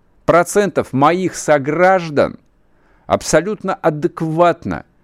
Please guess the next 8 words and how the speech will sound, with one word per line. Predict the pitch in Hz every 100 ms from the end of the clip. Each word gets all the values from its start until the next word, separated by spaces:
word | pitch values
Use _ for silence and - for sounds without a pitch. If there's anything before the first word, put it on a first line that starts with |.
| -
воспринимают | 117 120 135 139 143 143 117 104
происходящее, | 117 117 113 - 135 135 131 92 - - - - _ -
так | 165 202 180
же, | 131
как | 107 101 -
это | 160 151
воспринимаю | 139 - 143 139 139 156 147 123
я. | 107 185 165 -